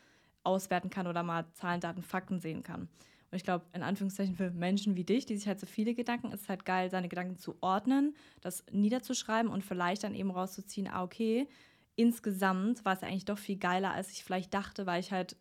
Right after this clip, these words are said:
festgesteckt hab in allem was. Und vor allen Dingen auch dieses Teilen mit anderen Menschen. Weil ich denke, dass es vielen, die halt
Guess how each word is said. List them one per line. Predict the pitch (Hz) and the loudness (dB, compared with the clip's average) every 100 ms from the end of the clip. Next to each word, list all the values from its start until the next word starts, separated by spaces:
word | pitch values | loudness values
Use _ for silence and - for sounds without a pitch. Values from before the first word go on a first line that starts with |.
| - - | -16 -12
festgesteckt | - 202 202 202 - 170 - | -4 -4 -2 -4 -4 -4 -6
hab | 165 | -8
in | - | -6
allem | 165 175 165 | -4 -4 -2
was. | 180 302 - - - - - | -2 -2 -6 -20 -20 -16 -2
Und | 220 220 | 0 0
vor | 196 | 0
allen | 190 | 0
Dingen | 202 - | 0 0
auch | 190 | -4
dieses | - 202 190 185 - | -4 -6 -4 -4 -6
Teilen | - 185 190 | 0 2 2
mit | 185 | -2
anderen | - 180 175 | -4 -2 -2
Menschen. | 170 165 156 160 - _ - _ _ _ | -2 -4 -6 -8 -10 _ -20 _ _ _
Weil | - 180 175 170 170 175 - - | -4 -2 0 0 -4 -6 -12 -14
ich | 190 | -4
denke, | 202 196 | 0 0
dass | 196 185 | -2 -4
es | 185 | -6
vielen, | - 214 208 202 | -4 0 4 2
die | 190 190 | 2 -2
halt | 185 180 175 - | 2 0 0 -6